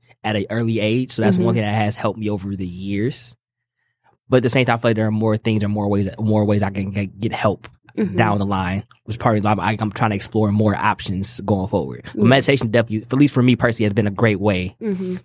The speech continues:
Speaker 1: to kinda, like, at least, like, keep my mental state and everything, at least,
Speaker 2: Yeah.
Speaker 1: at least so everything feels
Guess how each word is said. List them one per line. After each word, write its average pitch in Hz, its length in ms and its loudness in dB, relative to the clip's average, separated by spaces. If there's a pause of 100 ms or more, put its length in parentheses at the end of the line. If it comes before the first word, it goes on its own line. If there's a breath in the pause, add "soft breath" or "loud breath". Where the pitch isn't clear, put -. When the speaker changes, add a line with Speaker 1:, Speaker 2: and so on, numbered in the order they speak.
Speaker 1:
to 123 120 4
kinda, 113 180 0
like, 104 120 0
at 113 40 0
least, 113 120 2
like, 101 120 -2
keep - 180 -4
my 107 140 2
mental 104 320 2
state - 160 0
and 98 80 2
everything, 95 600 -2 (280)
at 208 80 -6
least, 123 220 4
Speaker 2:
Yeah. 117 80 0
Speaker 1:
at - 80 -12
least 110 240 0
so 117 140 4
everything 117 300 2
feels 110 360 0